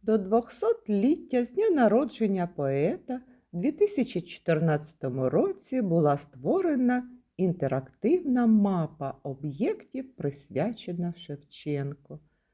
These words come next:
На ній відзначено тисяча шістдесят пам'ятників Кобзарю.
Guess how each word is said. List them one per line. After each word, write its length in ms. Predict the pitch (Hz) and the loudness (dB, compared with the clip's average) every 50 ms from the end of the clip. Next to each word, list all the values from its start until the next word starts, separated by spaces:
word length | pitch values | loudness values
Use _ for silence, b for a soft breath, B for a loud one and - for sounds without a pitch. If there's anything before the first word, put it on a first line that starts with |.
| _ _ _ | _ _ _
На 180 | - 135 135 131 | -4 -2 -2 0
ній 340 | 131 135 143 202 339 381 349 | 0 0 0 2 2 2 2
відзначено 920 | 233 175 156 - - - 135 123 127 147 185 226 - - 320 254 214 165 156 | 2 0 0 -2 -4 -6 -4 -2 -2 -2 -4 -4 -6 -8 -6 -2 -2 -2 -2
тисяча 760 | - - - 165 226 339 - - 359 - - - 156 156 165 b b b b b | -4 -6 -6 -4 -4 -4 -2 -4 -4 -4 -2 -6 -6 -6 -6 b b b b b
шістдесят 720 | _ - - 170 170 151 147 156 151 151 - 135 131 131 - | _ -8 -4 -4 -4 -2 -2 -4 -6 -4 -4 -6 -6 -6 -8
пам'ятників 880 | - 135 139 175 247 302 302 262 247 - - 220 214 - 214 208 - - | -6 -4 -2 -2 -2 -2 -2 -4 -4 -2 -4 -6 -4 -4 -6 -8 -4 -4
Кобзарю. 720 | - 156 139 - - 160 156 156 156 147 156 143 135 135 | -4 -4 -4 -4 -2 0 2 2 2 2 0 -2 -2 -4